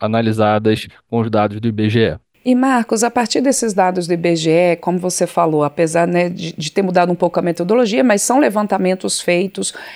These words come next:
Speaker 2: é, pelo, pelo I B G E todo ano. O que que leva, é, na avaliação de vocês, pelos resultados que vocês verificaram, principalmente nesse período de dois mil e três a dois mil e quatorze, depois vinte e um a vinte e quatro,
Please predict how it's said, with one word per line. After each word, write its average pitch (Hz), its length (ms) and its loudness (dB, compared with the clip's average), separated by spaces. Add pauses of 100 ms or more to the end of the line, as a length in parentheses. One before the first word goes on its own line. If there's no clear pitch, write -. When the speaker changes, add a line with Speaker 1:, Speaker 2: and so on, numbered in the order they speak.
(140)
Speaker 2:
é, 170 340 4 (540)
pelo, 175 260 4
pelo 160 500 0
I 160 60 0
B 165 160 2
G 170 120 0
E 160 80 2
todo 175 340 0
ano. 196 360 2 (380)
O 254 180 2
que 403 260 0
que - 180 -2
leva, 202 500 2
é, 170 320 4
na 202 220 4
avaliação 208 420 2
de 170 80 -4
vocês, 185 300 0
pelos 196 320 -2
resultados 175 500 -2
que - 100 -16
vocês 156 320 -4
verificaram, 160 560 -2
principalmente 240 600 0
nesse 202 160 -2
período 185 240 0
de 175 80 -6
dois 175 160 0
mil 185 100 0
e 175 60 -2
três 220 320 2
a 214 40 2
dois 185 160 0
mil 180 100 -4
e - 20 -10
quatorze, 196 480 0
depois 180 280 0
vinte 185 280 -4
e 214 80 -4
um 220 40 2
a 208 60 2
vinte 196 220 -4
e - 40 -8
quatro, 190 320 -2